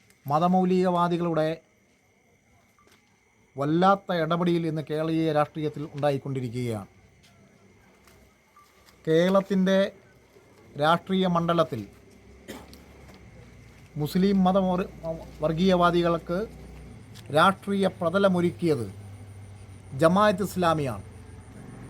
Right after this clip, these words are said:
ആ ജമാഅത്ത് ഇസ്ലാമി, എൻ ഡി എഫ്, ജമാഅത്ത് ഇസ്ലാമിയും അതിനുശേഷം എൻ ഡി എഫും, എൻ ഡി എഫ് പിന്നെ പോപ്പുലർ ഫ്രണ്ടായി എസ് ഡി പി ഐ ആയി മാറുന്നു.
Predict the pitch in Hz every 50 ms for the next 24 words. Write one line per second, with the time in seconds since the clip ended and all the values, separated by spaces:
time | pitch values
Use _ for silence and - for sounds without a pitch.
0 | - - - - - - - - - - 120 120 127 151 165 175 160 151 165 170
1 | 185 185 196 185 180 185 - - 185 185 180 180 180 185 208 220 - - - -
2 | - - - - - - - - - - - - - - - - - - - -
3 | - - - - - - - - - 147 170 175 190 196 196 202 196 190 - 190
4 | 202 214 - - - - - - - - - - - - - - - - - -
5 | - - - - - - - - - - - - - - - - 156 160 175 190
6 | 196 190 180 185 170 - 185 185 185 185 185 185 190 190 196 - - - - -
7 | - 139 156 170 180 190 175 185 190 185 - 196 147 147 147 151 170 180 185 190
8 | 175 - - 117 101 92 - - - - - - - - - - - - - -
9 | 143 160 175 185 185 202 202 190 196 - 190 180 185 196 185 - - 185 185 185
10 | 208 196 190 - 190 185 180 180 180 185 180 226 - - - - - - - -
11 | - - - 151 165 165 - - 185 196 175 - 202 185 170 160 160 160 156 151
12 | 151 156 165 - - - - 139 143 147 135 120 104